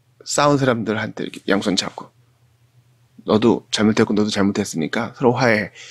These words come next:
단순히 이런 거로만 얘기하려면 바른 해석이 아니에요.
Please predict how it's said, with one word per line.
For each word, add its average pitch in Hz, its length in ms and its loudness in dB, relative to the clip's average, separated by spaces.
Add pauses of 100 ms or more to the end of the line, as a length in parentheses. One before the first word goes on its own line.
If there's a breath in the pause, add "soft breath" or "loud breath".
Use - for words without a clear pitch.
(140 loud breath)
단순히 165 340 2
이런 151 320 6
거로만 190 300 6
얘기하려면 110 680 -4 (480)
바른 123 260 2
해석이 107 320 0
아니에요. - 240 -16